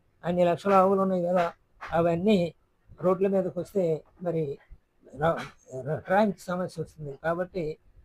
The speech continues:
ఆ దృష్టిలో కూడా యాక్సిడెంట్లు జరగకుండా ఉండాలనే ఉద్దేశంతో కూడా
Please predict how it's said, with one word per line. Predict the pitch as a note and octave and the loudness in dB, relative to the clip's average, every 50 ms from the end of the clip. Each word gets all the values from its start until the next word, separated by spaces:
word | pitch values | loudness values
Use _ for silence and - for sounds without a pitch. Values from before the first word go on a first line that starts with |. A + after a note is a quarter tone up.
| _ - - | _ -6 0
ఆ | D#3 E3+ F3 F3 E3+ E3 D3+ C#3 - _ _ _ - | 2 4 4 4 4 2 0 -2 -6 _ _ _ -20
దృష్టిలో | - _ - E3+ F#3+ F#3 - - G#3+ G#3+ G#3 | -20 _ -4 -4 -4 -2 0 2 4 4 4
కూడా | D3+ F#3+ G3 G3+ | 4 4 4 6
యాక్సిడెంట్లు | G3 F3+ E3+ F#3 F3+ - - G#3 G#3 G#3+ F#3+ D#3+ G3+ G3+ | 6 6 6 4 2 0 0 0 0 0 0 -2 -4 -4
జరగకుండా | D3+ C#3 D#3+ F#3 F#3 - - G#3 G3+ G3+ G#3 G3+ | -2 -2 -2 -2 -2 -2 -2 -2 0 2 2 0
ఉండాలనే | F#3+ F#3+ F#3+ F3+ F#3+ G3+ F#3+ F#3 G3+ G3 G3+ G#3+ G#3 | 0 -2 -2 0 0 0 0 -2 -4 -6 -6 -8 -10
ఉద్దేశంతో | F3+ D#3+ D#3+ - G3 G3 F3+ - G#3 F#3+ - A#3 A3+ | -12 -14 -10 -6 -4 -4 -4 -6 -8 -8 -4 -4 -4
కూడా | G#3 A3 A3+ - G4+ G4 | -2 -2 -4 -4 -4 -8